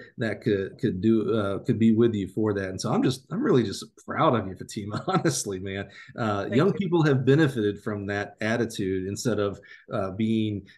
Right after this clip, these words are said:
Speaker 1: uh, held back from that attitude. So it's really, really awesome.
Speaker 2: Right.
Speaker 1: I think your, your journey today is gonna, um, really help a lot of people that listen to it and understand, like, Wow, man, um, boy, if, if Fatima can do it, I surely can do this, and a
Speaker 2: <laughs>
Speaker 1: much better attitude.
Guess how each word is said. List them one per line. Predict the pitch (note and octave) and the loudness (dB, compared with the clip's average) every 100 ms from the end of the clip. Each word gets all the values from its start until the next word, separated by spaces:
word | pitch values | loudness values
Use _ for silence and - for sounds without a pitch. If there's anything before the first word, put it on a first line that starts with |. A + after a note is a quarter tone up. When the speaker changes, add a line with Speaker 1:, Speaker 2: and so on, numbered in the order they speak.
| - | -10
Speaker 1:
uh, | G#2+ G2 F#2 F2+ | -6 -4 -6 -2
held | B2+ A2 | -2 -2
back | G#2 G#2+ A#2+ - | -4 -4 -6 -8
from | F#2+ F2 | -8 -8
that | F2 | -10
attitude. | E2+ E2+ E2 - F2 - | -10 -10 -12 -8 -8 -6
So | G#2+ | -8
it's | G#2+ - - | -8 -10 -6
really, | B2+ D#3+ C3+ G#2 | 2 6 6 6
really | G#2+ A#2+ G#2 | 2 2 2
awesome. | G#2 G2+ G#2+ | 0 -4 -6
Speaker 2:
Right. | A2 | -6
Speaker 1:
I | |
think | B2 B2 | -8 -4
your, | A2 G#2+ | -2 0
your | A2 G#2+ | 0 -2
journey | G#2+ A2 A2 | 0 -2 -2
today | A2+ G#2 G2+ | -4 0 2
is | G2+ - | 2 -2
gonna, | G#2+ G2+ F#2+ - - _ | -8 -8 -10 -16 -20 _
um, | G2 F2+ F2+ F#2 - - F2 | -10 -8 -8 -10 -12 -16 -12
really | C3 A#2+ C#3+ B2 | -4 0 2 2
help | B2 B2 | 2 0
a | |
lot | A2+ A2+ | 0 0
of | A2 | -2
people | A2+ A2 A2 | -2 -2 -2
that | G2+ F#2+ | -4 -2
listen | G#2+ - G#2 | -4 -4 -6
to | G#2+ F#2+ | -4 -4
it | |
and | G2 | -4
understand, | G#2 G2 - G#2 | -6 -6 -4 -6
like, | G2 F#2 | -6 -10
Wow, | G2 G2+ F#2 | -10 -8 -6
man, | G2 G2 F#2 - - _ _ | -6 -6 -10 -14 -20 _ _
um, | G#2+ F#2+ F2+ F2 F2 _ _ _ _ _ _ B2 | -8 -6 -6 -8 -12 _ _ _ _ _ _ -2
boy, | A2+ | -2
if, | - C3 | -2 -10
if | - | -10
Fatima | - E3+ D3+ | 2 6 6
can | A#2 _ G2 | 4 _ -10
do | F#2 | -2
it, | A#2 | 0
I | B2 | 0
surely | - F#2+ F2+ | 0 -4 -6
can | E2 F2+ | -8 -8
do | F2+ F2+ | -6 -6
this, | F2+ F2+ F#2+ | -6 -8 -2
and | C#4+ | -2
a | |
Speaker 2:
<laughs> | - G3+ - - - - | -2 -4 -6 -10 -16 -12
Speaker 1:
much | G#2 - | -12 -8
better | G2+ F#2+ F#2+ | -6 -6 -6
attitude. | G2+ F#2+ - F#2 F2+ | -6 -6 -10 -10 -10